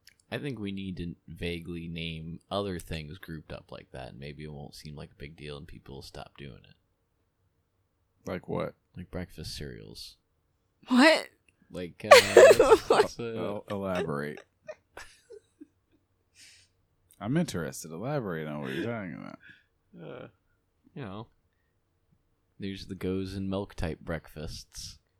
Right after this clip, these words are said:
Speaker 3: Huh?
Speaker 1: These are all of your cereals. We're not naming one specific cereal. It's just all of your cereal types. It's your
Speaker 2: Okay.
Speaker 1: go and milk, go in your milk breakfasts.
Speaker 2: What
Speaker 1: And
Speaker 2: cereal doesn't go in milk?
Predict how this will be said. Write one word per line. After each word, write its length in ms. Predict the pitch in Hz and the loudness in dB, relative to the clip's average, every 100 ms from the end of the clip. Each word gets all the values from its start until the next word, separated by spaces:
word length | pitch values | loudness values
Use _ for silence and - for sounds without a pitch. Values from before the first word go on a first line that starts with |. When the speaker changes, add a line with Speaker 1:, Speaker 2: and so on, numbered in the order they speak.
| _ - | _ -4
Speaker 3:
Huh? 280 | 359 381 466 480 | 6 8 10 8
Speaker 1:
These 80 | - | 2
are 60 | |
all 260 | - 98 98 | -4 -4 -6
of 80 | 92 | -8
your 100 | 92 | -10
cereals. 680 | - 110 101 87 82 90 101 | -8 -6 -4 -6 -8 -10 -10
We're 60 | |
not 220 | 113 123 | -6 -6
naming 440 | 98 107 104 92 90 | -4 -4 -4 -8 -6
one 260 | 92 95 | -6 -6
specific 580 | 92 - 90 92 82 85 | -8 -10 -10 -8 -10 -12
cereal. 480 | - 110 101 85 87 | -12 -10 -8 -8 -10
It's 160 | 90 - | -12 -12
just 220 | 113 - - | -14 -12 -8
all 220 | 95 101 | -8 -8
of 80 | 107 | -10
your 120 | 117 | -14
cereal 540 | - 117 104 101 107 | -12 -10 -10 -10 -12
types. 520 | - 87 87 - - - _ _ - | -10 -8 -10 -12 -20 -20 _ _ -14
It's 200 | 120 - | -14 -8
your 100 | 95 | -6
Speaker 2:
Okay. 80 | 95 | -4
Speaker 1:
go 180 | 107 120 | -2 -2
and 120 | 117 | -2
milk, 300 | 117 120 - - _ | -6 -6 -12 -20 _
go 140 | - 107 | -14 -14
in 80 | |
your 100 | 110 | -12
milk 260 | 110 107 - | -12 -12 -10
breakfasts. 840 | 87 76 - 64 - - - - - _ _ _ _ _ - | -10 -10 -12 -14 -14 -16 -18 -18 -20 _ _ _ _ _ -2
Speaker 2:
What 180 | 107 | 2
Speaker 1:
And 100 | 139 | 2
Speaker 2:
cereal 480 | - 151 143 135 120 | 2 2 4 4 2
doesn't 340 | 104 131 156 82 | 0 -2 -4 -6
go 180 | 80 | -6
in 100 | 71 | -8
milk? 360 | 71 65 - | -10 -12 -12